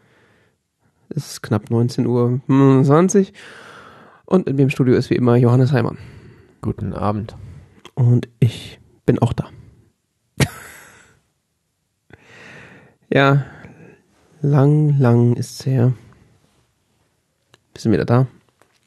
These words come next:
Speaker 1: Die Welt ist, äh, am Abgrund, aber noch nicht ganz, äh, kaputt.
Speaker 2: Wann warst du das letzte Mal hier?
Speaker 1: Ich glaub, vor einem Monat. Ich
Speaker 2: Echt?
Speaker 1: auch, ja. Ich wollte auch eigentlich früher wiederkommen, aber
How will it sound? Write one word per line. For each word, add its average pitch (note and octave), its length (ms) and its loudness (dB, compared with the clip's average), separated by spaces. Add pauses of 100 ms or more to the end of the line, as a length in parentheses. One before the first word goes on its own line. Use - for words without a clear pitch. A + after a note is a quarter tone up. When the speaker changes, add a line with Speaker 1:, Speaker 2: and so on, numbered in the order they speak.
(580)
Speaker 1:
Die A2 120 2
Welt A#2 300 0
ist, - 240 -6
äh, A#2+ 340 0 (600)
am C#3+ 120 0
Abgrund, E3 460 0
aber C#3 160 4
noch C#3 160 4
nicht D3+ 140 -2
ganz, D3 340 -2
äh, D3+ 140 4
kaputt. - 400 -2 (1000)
Speaker 2:
Wann A2+ 460 -12
warst - 280 -16
du D#3+ 60 -8
das C#3+ 140 -10
letzte C3+ 260 -8
Mal B2 160 -8
hier? B2+ 180 -8 (360)
Speaker 1:
Ich - 120 -10
glaub, C3 200 0
vor - 160 0
einem B2+ 100 4
Monat. A#2+ 480 2 (380)
Ich A2 120 -8
Speaker 2:
Echt? - 360 -10
Speaker 1:
auch, C3 240 -4 (180)
ja. C3 600 2 (1000)
Ich - 100 -16
wollte F3 220 4
auch - 40 -10
eigentlich C3+ 220 2
früher F3+ 380 4
wiederkommen, F#3+ 580 2
aber C3 640 2